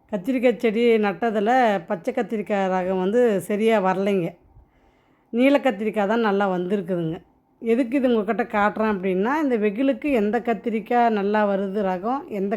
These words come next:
கத்திரிக்காய் வரல அப்படின்றதையும் நம்ம தெரிஞ்சுக்கணுங்க. தெரிஞ்சுக்கணும்னா அந்த ரகம் மட்டும் நட்டுக்கலாங்க. இது பாருங்க, இது நீல கத்திரிக்காய்ங்க. அந்த மாதிரி, ம், எந்தெந்த செடிக்கு நோய் தாக்குதோ அந்த ரகத்தை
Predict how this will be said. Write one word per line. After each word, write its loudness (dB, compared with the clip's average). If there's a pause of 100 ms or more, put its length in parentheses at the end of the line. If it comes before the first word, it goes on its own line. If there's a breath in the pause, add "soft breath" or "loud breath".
கத்திரிக்காய் -2
வரல 0 (680 soft breath)
அப்படின்றதையும் 0
நம்ம -2
தெரிஞ்சுக்கணுங்க. 0 (200)
தெரிஞ்சுக்கணும்னா 0 (160)
அந்த 2 (120)
ரகம் 0
மட்டும் -4
நட்டுக்கலாங்க. -4 (600 soft breath)
இது -2 (120)
பாருங்க, 4
இது 0
நீல 2 (100)
கத்திரிக்காய்ங்க. -6 (220)
அந்த -4 (100)
மாதிரி, 0 (840 loud breath)
ம், 2 (280)
எந்தெந்த 4 (280)
செடிக்கு 2
நோய் 4
தாக்குதோ 2 (140)
அந்த 2 (100)
ரகத்தை -2